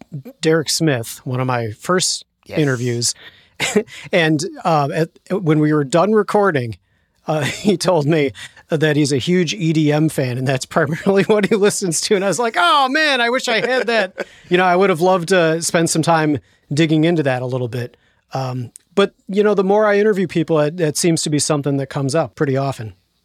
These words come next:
Speaker 2: Yeah, I've, I've, I've found the same sort of thing. You, you just don't know what people are into. And, and some of the biggest metalheads have, uh, have messaged me privately and said,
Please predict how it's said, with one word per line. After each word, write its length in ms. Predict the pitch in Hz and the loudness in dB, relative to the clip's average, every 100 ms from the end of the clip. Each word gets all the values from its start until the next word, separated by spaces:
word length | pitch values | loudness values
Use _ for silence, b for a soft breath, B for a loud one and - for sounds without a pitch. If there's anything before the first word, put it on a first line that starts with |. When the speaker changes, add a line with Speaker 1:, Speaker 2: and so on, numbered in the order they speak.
| _ | _
Speaker 2:
Yeah, 360 | - 127 120 | -2 2 4
I've, 100 | 117 | 2
I've, 160 | - 123 - | 0 -2 -2
I've 200 | - - | -4 0
found 200 | 156 139 | 0 0
the 80 | 104 | -2
same 240 | 104 98 | -4 -4
sort 160 | - 92 | -6 -8
of 100 | 90 | -6
thing. 220 | 110 101 | -6 -6
You, 140 | 92 | -8
you 120 | 95 104 | -10 -6
just 200 | 123 - | -6 -4
don't 220 | 98 69 | -6 -4
know 280 | 92 104 98 82 67 | -4 -2 -2 -6 -8
what 200 | 98 - | -8 -8
people 220 | 101 90 | -8 -8
are 80 | 78 | -8
into. 320 | 95 95 98 | -8 -8 -8
And, 160 | 90 87 | -8 -6
and 260 | 80 82 - | -8 -8 -6
some 140 | 120 | -6
of 40 | |
the 60 | 123 | -6
biggest 380 | 92 117 104 95 | -8 -8 -8 -8
metalheads 760 | 101 107 104 92 101 127 - | -6 -4 -4 -8 -10 -12 -14
have, 240 | 104 92 101 | -10 -8 -6
uh, 160 | 90 | -6
have 120 | 92 | -8
messaged 300 | 95 101 110 | -8 -10 -10
me 120 | 98 95 | -10 -10
privately 460 | 95 101 104 98 | -6 -6 -6 -8
and 100 | 85 | -10
said, 240 | - 82 | -10 -12